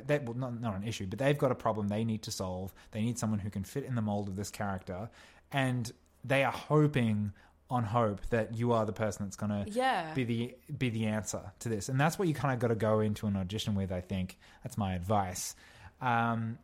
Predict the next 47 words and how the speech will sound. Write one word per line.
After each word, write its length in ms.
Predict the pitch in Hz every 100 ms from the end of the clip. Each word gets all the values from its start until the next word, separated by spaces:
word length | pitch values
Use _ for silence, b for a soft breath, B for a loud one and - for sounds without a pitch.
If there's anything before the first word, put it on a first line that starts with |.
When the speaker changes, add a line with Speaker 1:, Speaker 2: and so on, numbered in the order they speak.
| -
Speaker 1:
is 300 | 123 110 98
that, 260 | 117 110
like, 180 | 113 110 127
I'm 160 | 131
gonna 120 | 147
go 200 | 139 123
in 80 | 120
there 160 | 113 110
and 80 | 101
I'm 80 |
gonna 160 | 101 92
solve 440 | - - 107 104 95
their 180 | 98
problem. 480 | 92 - 95 90 82 - B B
And 100 | 135
it's 140 | - -
good 220 | 160 165
when 180 | 151 143
you 40 |
feel 280 | 120 - 123
like 160 | 113 -
you're 100 | 107
solving 540 | - 117 107 98 104
their 120 | 95
problem 560 | 92 - 104 98 92 92 - B B
and 520 | 117 107 104 101 107 - _ - 135
you're 240 | 113 110
the 140 | 107
answer 320 | 104 101 92 98
that 180 | 101
they've 240 | 95 98 95
been 140 | 98
Speaker 2:
Yeah, 240 | 92 90 -
Speaker 1:
seeking. 340 | - 254 226
Speaker 2:
and 460 | - 165 143 - 220
they're 80 |
excited. 760 | 233 - 180 170 226 151 76 165 - B B -
Um, 160 | 226
Speaker 1:
Yeah. 60 | 262
Speaker 2:
so 160 | - 254
you 260 | 233 247
had 200 | 247 254
to 80 | 262
pretend 560 | 233 190 196 190 202 185
to 80 |
be 320 | 156 143 135 -
getting 400 | 147 147 135 120